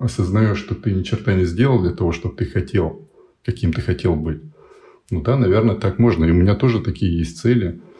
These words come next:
Я несколько десятков лет жил с целью когда-нибудь выучить иностранный язык, пока не убедился, что, ну, эта цель, ну, зачем она тебе нужна? То есть есть три ключевых вопроса. Зачем?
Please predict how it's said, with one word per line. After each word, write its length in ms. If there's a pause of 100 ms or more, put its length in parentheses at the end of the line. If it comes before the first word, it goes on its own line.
(220)
Я 140
несколько 680
десятков 600
лет 200
жил 240
с 140
целью 320
когда-нибудь 680
выучить 600 (320)
иностранный 600
язык, 440 (160)
пока 260
не 120
убедился, 500
что, 520
ну, 240
эта 160
цель, 440 (260)
ну, 180
зачем 360
она 100
тебе 120
нужна? 260
То 100
есть 120
есть 160
три 120
ключевых 440
вопроса. 360
Зачем? 600